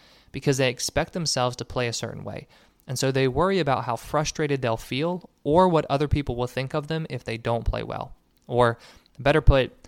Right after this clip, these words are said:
if they don't play up to the level that they expect of themselves, which, more often than not, is perfection. So does this mean if you want to play without anxiety, you have to give up your goals and cannot care about how you play? Absolutely not. What it does mean, though,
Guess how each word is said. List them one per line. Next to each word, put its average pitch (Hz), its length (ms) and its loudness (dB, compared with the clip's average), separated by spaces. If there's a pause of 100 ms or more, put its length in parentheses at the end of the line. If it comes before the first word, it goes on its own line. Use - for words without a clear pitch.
(240)
if - 160 -12
they 131 100 0
don't 156 160 -2
play 147 200 -2
up 135 120 -4
to 139 60 -8
the 123 100 -4
level 120 280 -2
that 117 140 -6
they 110 100 -8
expect - 500 -4
of 117 60 -10
themselves, - 560 -8 (640)
which, 139 420 -4 (140)
more 127 160 0
often 127 240 0
than 117 100 -4
not, 117 180 0
is 107 100 -6
perfection. - 600 -6 (720)
So - 140 4
does 165 160 4
this 240 180 0
mean 160 320 -2 (300)
if 127 100 -8
you 160 140 0
want 240 100 4
to - 40 -2
play 180 180 2
without 165 240 2
anxiety, 127 460 0
you 139 160 -4
have 190 120 -6
to 135 80 -4
give 139 180 2
up 131 140 0
your 127 100 -4
goals 120 320 0
and 123 160 -10
cannot 120 360 -6
care 131 220 -4
about 120 220 -2
how 123 80 -2
you 120 140 -4
play? 120 380 2 (640)
Absolutely 147 520 2
not. 110 300 -10 (480)
What 151 120 2
it 147 120 2
does 190 240 6
mean, 123 200 -2
though, 110 300 -4